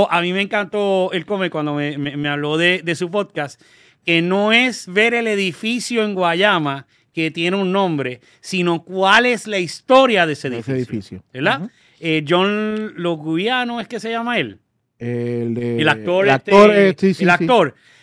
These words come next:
Speaker 2: acaba de hacer una serie, ¿de qué?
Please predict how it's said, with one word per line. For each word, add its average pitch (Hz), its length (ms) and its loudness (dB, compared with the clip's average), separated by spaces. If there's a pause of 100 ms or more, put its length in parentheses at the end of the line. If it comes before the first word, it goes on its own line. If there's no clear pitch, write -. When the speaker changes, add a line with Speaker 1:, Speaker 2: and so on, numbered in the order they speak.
Speaker 2:
acaba 156 520 2
de 185 80 4
hacer 196 220 -2
una 202 180 -2
serie, 196 460 -4 (1160)
¿de 131 200 -8
qué? 240 340 -2